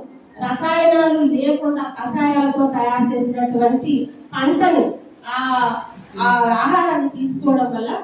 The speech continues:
మనకి జబ్బులు తగ్గుతాయి, ఆయుష్ పెరుగుతుంది, పెట్టుబడి తగ్గుతుంది, తద్వారా అన్ని రకాల కుటుంబ ఆదాయం పెరుగుతుంది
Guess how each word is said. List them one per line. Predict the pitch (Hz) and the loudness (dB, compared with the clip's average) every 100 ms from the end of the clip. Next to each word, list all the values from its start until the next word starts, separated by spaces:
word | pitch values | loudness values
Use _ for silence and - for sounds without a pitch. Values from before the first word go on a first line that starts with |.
| - - 220 | -12 -20 -8
మనకి | 254 277 - | -4 -2 0
జబ్బులు | 254 226 294 294 | 2 4 2 2
తగ్గుతాయి, | 233 240 240 233 269 | 0 0 0 0 0
ఆయుష్ | 247 226 262 - - | 0 2 4 4 2
పెరుగుతుంది, | 233 226 233 226 269 233 | 0 0 0 0 0 -2
పెట్టుబడి | - 269 277 | -2 0 0
తగ్గుతుంది, | 240 - 247 214 220 269 294 - - - | -2 -6 -12 -10 -2 0 0 -6 -16 -8
తద్వారా | 254 247 269 320 | -6 -4 -2 0
అన్ని | 285 269 330 | 2 4 4
రకాల | - - 269 | 2 -4 -8
కుటుంబ | 262 269 302 294 | -8 -6 0 2
ఆదాయం | - - 269 269 262 | 2 0 -2 -4 -6
పెరుగుతుంది | - 240 233 247 247 359 - | -6 -6 -4 0 2 2 2